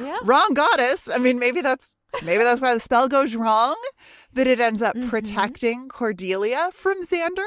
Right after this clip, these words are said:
Speaker 2: instead of, I don't know. But
Speaker 1: Yeah.
Speaker 2: it is a f-, it is an interesting thing that this is the, you know, we go in with, I was gonna say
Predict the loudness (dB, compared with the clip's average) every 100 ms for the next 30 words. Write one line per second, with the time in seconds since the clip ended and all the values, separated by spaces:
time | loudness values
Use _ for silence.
0 | -6 -8 -8 -6 -4 -2 -4 -8 -2 -2
1 | -2 -6 -8 -10 -18 -20 -12 -2 0 -2
2 | _ _ _ _ -16 -6 -2 -2 -2 -6
3 | -8 -10 _ -4 -2 -2 -2 -4 -8 -10
4 | -14 _ _ _ _ _ _ -8 -4 -4
5 | -2 -4 -6 -10 -10 -10 -10 -8 -6 -6
6 | -8 -8 -8 -8 -6 -8 -8 -6 -4 -4
7 | -8 -14 _ _ _ _ _ _ _ _
8 | _ _ 0 2 0 -4 0 0 2 -2
9 | -2 -4 -6 -14 _ -18 -18 -18 -20 _
10 | _ _ -4 -2 -2 -6 -4